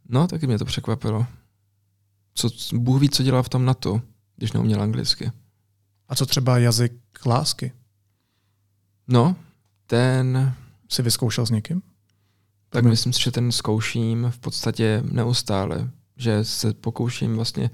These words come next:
Speaker 1: láska je jako myšleno třeba z hlediska, jako jak to se popisuje v Bibli nebo tak, tak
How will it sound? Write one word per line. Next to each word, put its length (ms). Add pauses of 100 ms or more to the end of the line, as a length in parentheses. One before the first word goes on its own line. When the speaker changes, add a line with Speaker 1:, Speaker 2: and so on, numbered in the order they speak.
(640)
Speaker 1:
láska 440
je 80
jako 180
myšleno 380
třeba 280 (440)
z 60
hlediska, 380
jako 240
jak 140
to 100
se 160
popisuje 440
v 60
Bibli 280
nebo 240
tak, 280
tak 200